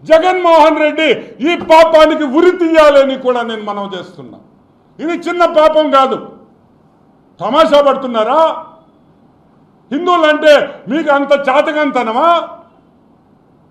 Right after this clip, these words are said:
హిందూ దేవుళ్ళంటే మీకు భయం లేదా? భక్తి ఉండవల్ల.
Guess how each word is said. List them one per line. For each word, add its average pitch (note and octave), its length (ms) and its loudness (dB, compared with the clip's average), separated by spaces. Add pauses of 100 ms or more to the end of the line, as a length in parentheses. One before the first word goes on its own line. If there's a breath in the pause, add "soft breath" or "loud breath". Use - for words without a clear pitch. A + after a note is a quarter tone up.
(120)
హిందూ F4+ 240 -2 (140)
దేవుళ్ళంటే D#4 640 2
మీకు G#3+ 200 -8
భయం D4 300 -2
లేదా? A#3 260 0 (920)
భక్తి - 340 0
ఉండవల్ల. D4+ 380 2